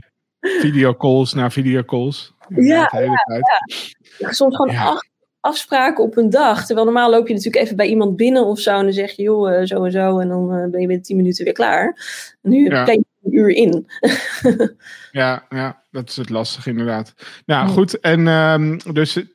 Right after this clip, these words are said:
Speaker 1: actualiteiten nog eventjes. Eh, er zijn nog een paar voorbij komen. Die zitten een beetje, eh, die zijn niet helemaal toevallig nu rondom verkiezingstijd, eh, komen die op ons af. Vanochtend, dat zei ik van tevoren eventjes tegen je, was ineens weer, eh, kwam het e-, encryptiespook weer, eh, opdoemen.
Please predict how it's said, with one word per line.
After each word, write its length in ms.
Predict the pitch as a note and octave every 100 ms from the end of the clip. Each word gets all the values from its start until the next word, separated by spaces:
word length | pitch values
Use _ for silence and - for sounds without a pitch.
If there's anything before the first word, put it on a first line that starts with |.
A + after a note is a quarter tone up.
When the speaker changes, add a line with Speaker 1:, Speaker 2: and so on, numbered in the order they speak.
| _ _
Speaker 1:
actualiteiten 880 | - D#3 - D3 B2+ A#2+ F3+ F#3+ F3+
nog 160 | F3 D#3+
eventjes. 560 | E3 D#3+ - F#3 F3 -
Eh, 220 | C#3 C3+
er 60 |
zijn 200 | C3+ C#3+
nog 140 | C#3 C3+
een 100 | C3+
paar 240 | D#3+ D#3
voorbij 320 | D3 C#3 D#3
komen. 240 | E3 D#3 D3+
Die 100 | C3
zitten 260 | C#3+ C3+
een 60 | C#3
beetje, 600 | C3+ C3+ D3 C3 B2+ B2+ -
eh, 60 | E3 - -
die 260 | C3+ B2
zijn 180 | B2 C3
niet 120 | C3+
helemaal 260 | C3+ C3 B2+
toevallig 480 | - B2 C#3 C3 A#2
nu 140 | B2
rondom 380 | A#2+ B2 A#2 A#2
verkiezingstijd, 800 | - D#3+ D#3 D3+ - D#3 D3 -
eh, 260 | D3+ C#3+ C#3+
komen 300 | - C#3+ C#3+
die 100 | C#3+
op 120 | C#3
ons 140 | C#3+ D3
af. 140 | D3
Vanochtend, 520 | - C#3+ C3 C#3 B2+ - _ _ _ _ _ _ _ - G3+ _
dat 320 | - C#3+ A#2+
zei 120 | A#2+
ik 100 | A#2
van 140 | - A2+
tevoren 460 | - C3 B2+ A#2
eventjes 280 | A2+ - -
tegen 340 | B2 B2+ - B2
je, 100 | A#2+
was 260 | B2+ A#2+
ineens 340 | B2 A2+ A2+ -
weer, 300 | A#2 A2+ A2+
eh, 60 |
kwam 220 | A2 B2 A#2
het 160 | A2+ -
e-, 180 | B2
encryptiespook 880 | C3 A#2+ - C#3+ - C#3+ - D3 C3+
weer, 280 | D3 C#3+ C#3+
eh, 240 | C#3 C#3
opdoemen. 500 | D3 C3+ C#3 C#3 D#3+